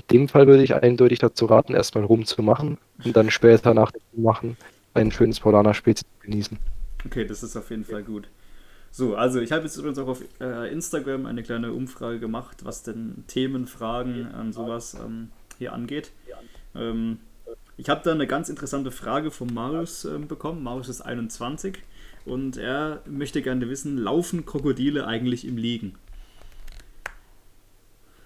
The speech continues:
Speaker 1: Krokodile
Speaker 2: So,
Speaker 1: können im
Speaker 2: ja,
Speaker 1: Liegen
Speaker 2: Tim,
Speaker 1: laufen.
Speaker 2: ja, laufen die im Liegen?
Speaker 1: Also ich sag's mal so, es ist möglich, dass Krokodile auf, im Liegen laufen, weil sie sind ja eindeutig auf allen Vieren unterwegs, wie alle
Speaker 2: Mhm.
Speaker 1: wissen. Das
Speaker 2: Mhm.
Speaker 1: heißt, sie sind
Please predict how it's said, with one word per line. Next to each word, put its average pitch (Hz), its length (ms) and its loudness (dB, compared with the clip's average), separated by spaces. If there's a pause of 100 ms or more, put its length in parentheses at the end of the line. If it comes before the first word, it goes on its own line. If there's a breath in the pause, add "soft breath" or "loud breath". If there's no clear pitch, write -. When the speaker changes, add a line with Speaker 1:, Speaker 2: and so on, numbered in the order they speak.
Speaker 1:
Krokodile 123 560 4
Speaker 2:
So, - 60 0
Speaker 1:
können 113 360 4
im 143 120 2 (200)
Speaker 2:
ja, 127 100 2
Speaker 1:
Liegen 139 100 12
Speaker 2:
Tim, 143 200 10
Speaker 1:
laufen. - 340 -6 (320)
Speaker 2:
ja, 131 220 -4 (460)
laufen 185 440 2
die 175 160 -2
im 151 100 -6
Liegen? 160 420 -6 (1600)
Speaker 1:
Also 135 140 4
ich - 80 -2
sag's - 240 4
mal 123 120 8
so, 135 240 12
es - 160 2
ist - 220 -2
möglich, 117 320 4
dass - 160 2
Krokodile 139 440 2
auf, - 460 0
im 127 120 -2
Liegen 139 260 0
laufen, 143 560 6
weil 110 180 8
sie - 140 0
sind 117 240 2
ja 113 120 10
eindeutig 107 680 4
auf 104 100 2
allen 101 240 2
Vieren 113 180 2
unterwegs, 135 540 4
wie 139 80 4
alle 127 140 8
Speaker 2:
Mhm. 127 40 8
Speaker 1:
wissen. 143 220 2
Das 117 140 2
Speaker 2:
Mhm. 120 40 8
Speaker 1:
heißt, 110 200 8
sie 110 80 0
sind 107 100 -2